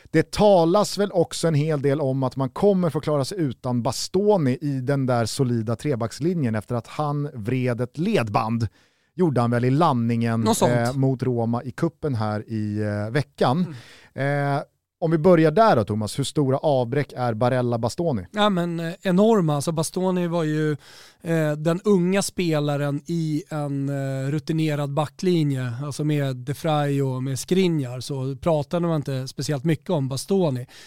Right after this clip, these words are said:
Speaker 2: Men han är liksom vu-, vuxit ut till en nyckelspelare, eh, och är, jag skulle säga, nästan lika viktig som varje del, eh, i den där trebackslinjen.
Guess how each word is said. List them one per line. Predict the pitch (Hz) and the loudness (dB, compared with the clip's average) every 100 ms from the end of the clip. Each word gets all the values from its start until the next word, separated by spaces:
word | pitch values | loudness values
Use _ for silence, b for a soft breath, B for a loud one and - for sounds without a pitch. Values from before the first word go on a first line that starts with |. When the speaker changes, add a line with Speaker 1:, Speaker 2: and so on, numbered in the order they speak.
| B | B
Speaker 2:
Men | 147 | 0
han | 175 | 2
är | 165 | 2
liksom | 151 151 156 | 0 -2 -2
vu-, | 156 180 | 0 -2
vuxit | 190 180 - - 170 | -2 -2 0 -2 -2
ut | 214 196 | -2 -2
till | - 156 | -2 -2
en | |
nyckelspelare, | 151 143 - 139 - 139 127 127 127 - B B B | -2 -2 -6 -10 -8 -10 -10 -10 -12 -14 B B B
eh, | 165 143 147 | -4 -2 0
och | 170 - - | 0 -2 2
är, | 156 151 143 - 151 190 | 2 2 -2 -6 -12 -10
jag | 185 170 | -8 -6
skulle | - 190 | -2 2
säga, | 196 | 2
nästan | 175 190 196 - - 247 | 2 2 0 -2 -2 0
lika | 226 - 170 | 0 0 0
viktig | 165 - 156 | -2 -4 -6
som | 147 147 | -2 -2
varje | 156 156 160 202 | -2 -2 0 -2
del, | 151 160 143 139 127 b b b | 0 -2 -2 -4 -8 b b b
eh, | 147 147 135 135 - | -6 -4 -4 -6 -4
i | 170 | -2
den | 147 | 0
där | 143 | 0
trebackslinjen. | 135 156 139 131 - 135 120 120 | -2 -2 -2 -4 -4 -4 -4 -6